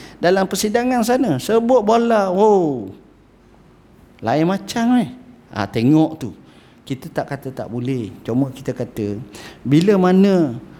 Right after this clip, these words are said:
sampai tahap tak ada benda lain melainkan sukan, sesukang-sukangnya, takkanlah nak buat sukan juga tepi kubur.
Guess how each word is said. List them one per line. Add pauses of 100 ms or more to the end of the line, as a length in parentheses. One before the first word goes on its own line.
sampai
tahap (1300)
tak
ada
benda
lain
melainkan
sukan,
sesukang-sukangnya, (1120)
takkanlah
nak
buat
sukan
juga
tepi
kubur.